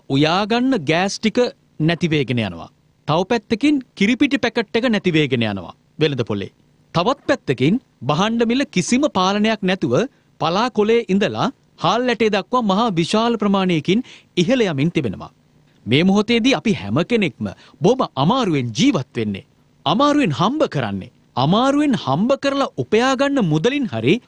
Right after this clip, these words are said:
භාණ්ඩ මිලදී ගන්න වෙළඳ පොලේ නැතිනම් දැන් මේකට කවුද වග කියන්නේ?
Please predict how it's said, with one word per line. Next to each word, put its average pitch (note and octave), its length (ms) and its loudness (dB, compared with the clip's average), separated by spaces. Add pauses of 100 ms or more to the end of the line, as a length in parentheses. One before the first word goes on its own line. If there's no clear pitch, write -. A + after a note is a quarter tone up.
(180)
භාණ්ඩ A3 520 0
මිලදී F3+ 420 2
ගන්න C4 320 0
වෙළඳ D#3+ 340 0
පොලේ C4 280 0 (100)
නැතිනම් E3 400 0 (280)
දැන් B3 220 -2
මේකට B3 420 0
කවුද F3+ 260 0
වග A3 220 0
කියන්නේ? F#2 440 -6